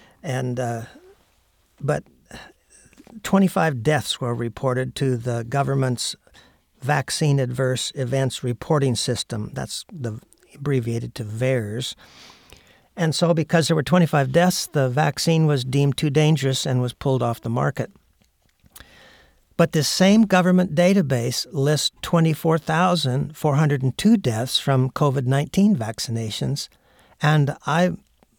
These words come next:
believe, and I think there's wide acceptance to this, to say that that's probably very much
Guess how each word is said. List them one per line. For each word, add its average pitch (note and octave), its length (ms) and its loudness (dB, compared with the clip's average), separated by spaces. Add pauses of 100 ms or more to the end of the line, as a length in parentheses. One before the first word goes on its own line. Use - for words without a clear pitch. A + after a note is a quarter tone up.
(100)
believe, C#3 560 0 (140)
and C3 180 -6
I C3+ 80 -4
think - 280 -6 (760)
there's B2+ 280 -4
wide C3+ 480 -4 (160)
acceptance C3+ 640 -6
to C3 140 -4
this, B2 240 -2
to A#2+ 140 -6
say C3+ 240 0
that B2 160 -4
that's C3 200 -2
probably B2+ 540 -2 (140)
very C#3 340 -2
much B2+ 240 -2